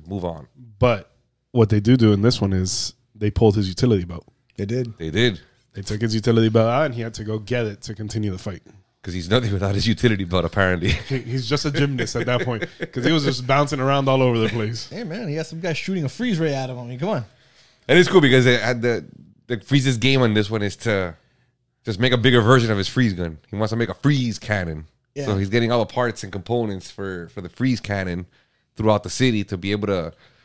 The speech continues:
Speaker 1: I guess, contain everybody in this building, get revenge for what happened to him on the guy that, uh, that, that, that made it happen.
Speaker 2: Which, just remembering throughout the series, that, that is his whole purpose. Like, you know, either freeze the building or freeze the city so he could walk around without a containment suit.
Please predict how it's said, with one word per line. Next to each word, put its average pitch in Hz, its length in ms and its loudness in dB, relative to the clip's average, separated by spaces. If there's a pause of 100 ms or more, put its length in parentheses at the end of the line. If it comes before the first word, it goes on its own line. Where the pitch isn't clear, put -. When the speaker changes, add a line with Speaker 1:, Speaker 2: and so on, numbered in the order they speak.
(520)
Speaker 1:
I 104 60 -10
guess, 104 180 -6
contain 123 640 -2
everybody 120 380 2
in 113 80 -2
this 107 100 -4
building, 120 520 -2 (280)
get 113 180 -4
revenge 110 520 0
for - 160 -10
what 101 160 -8
happened 110 260 -8
to 98 60 -10
him 110 260 -8
on 101 140 -6
the 92 80 -8
guy 95 240 -2
that, 95 160 -4
uh, 82 240 -8
that, 87 220 -12
that, 87 140 -14 (200)
that 92 100 -14 (140)
made 98 180 -2
it 92 80 -6
happen. 107 340 -6 (100)
Speaker 2:
Which, 135 340 -8
just 139 200 -8
remembering 110 840 -8 (280)
throughout 120 240 -2
the 135 60 -14
series, 117 440 -6
that, 117 200 -10 (160)
that 123 180 -6
is 120 100 -6
his 113 120 -12
whole 113 200 -12
purpose. 110 420 -12
Like, 95 160 -20 (400)
you 120 120 -2
know, 107 120 -8
either 110 200 -10
freeze 131 300 -6
the 127 80 -8
building 120 400 -6
or 113 120 -12
freeze 135 380 -6
the 123 100 -8
city 131 340 -6
so 120 140 -8
he 117 60 -8
could 113 160 -10
walk 117 240 -8
around 113 300 -10
without 113 260 -8
a 113 40 -12
containment 113 520 -12
suit. 120 340 -2